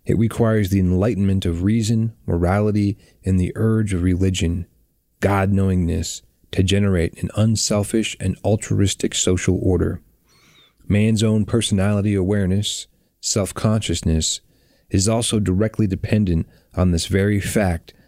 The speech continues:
of innate other awareness. This innate ability to recognize and grasp the reality of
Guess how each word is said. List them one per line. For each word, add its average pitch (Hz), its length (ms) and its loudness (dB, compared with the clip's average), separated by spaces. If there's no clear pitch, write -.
of 90 140 0
innate 92 460 0
other 101 420 0
awareness. 90 760 0
This 113 180 2
innate 107 240 2
ability 101 680 0
to - 120 -2
recognize 92 680 0
and 98 220 0
grasp 95 560 -2
the 104 160 -2
reality 101 640 2
of 92 120 -2